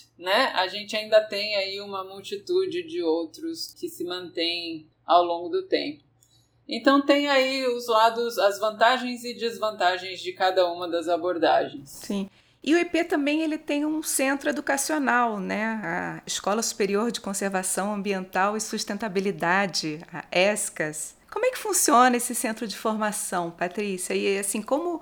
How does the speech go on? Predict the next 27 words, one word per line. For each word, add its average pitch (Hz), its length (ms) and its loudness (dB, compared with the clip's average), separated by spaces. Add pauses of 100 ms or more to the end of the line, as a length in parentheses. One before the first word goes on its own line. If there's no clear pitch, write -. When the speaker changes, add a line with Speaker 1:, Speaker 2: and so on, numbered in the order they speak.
(140)
Speaker 2:
que 233 120 -2
jovens 214 640 6
aspirantes 202 720 0
a 190 100 -2
cientistas 202 920 -4
podem 220 300 -2
se 226 180 -4
engajar 226 800 4
nos 226 320 -2
projetos 208 600 -2
do 196 80 -2
I 190 80 -2
P? 160 360 -6 (120)
Speaker 1:
Tá. 165 480 4 (480)
A 190 140 8
escola 214 800 8
vem 208 200 -4
se - 180 -8
diversificando 220 880 -6
a 220 100 6
cada 226 300 6
dia. 165 380 2
É 180 480 2
interessantíssimo 214 1080 -4
ver, 190 480 2
assim, 185 360 -2
como 220 460 4